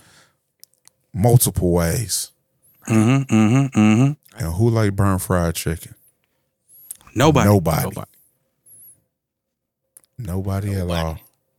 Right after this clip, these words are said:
Speaker 2: Yeah, 'cause, you know, today I went out to this place called Bud Dairy Food Hall. And I think I was,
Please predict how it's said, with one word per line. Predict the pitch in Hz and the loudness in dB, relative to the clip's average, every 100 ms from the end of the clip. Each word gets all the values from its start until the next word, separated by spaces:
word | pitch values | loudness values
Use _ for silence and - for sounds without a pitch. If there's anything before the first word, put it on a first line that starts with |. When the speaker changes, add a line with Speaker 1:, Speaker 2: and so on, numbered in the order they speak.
| _ _ - | _ _ 2
Speaker 2:
Yeah, | 117 | 2
'cause, | 110 117 101 - | 4 2 2 0
you | 113 | 2
know, | 113 104 | 2 2
today | - 98 131 131 120 | 0 2 2 4 2
I | 104 | 2
went | 104 110 | 2 2
out | 104 98 - | 4 2 0
to | - 101 98 | 2 4 4
this | 98 104 | 4 0
place | - 107 - | 2 0 2
called | 98 95 | 0 2
Bud | 107 107 | 2 4
Dairy | 98 104 98 | 2 2 2
Food | - 147 131 | 4 4 4
Hall. | 98 95 98 _ _ _ _ _ _ _ _ _ - | 2 0 -4 _ _ _ _ _ _ _ _ _ -6
And | - 101 98 196 | -2 0 0 -2
I | |
think | - 185 | 2 2
I | |
was, | 156 131 113 - | 4 4 2 0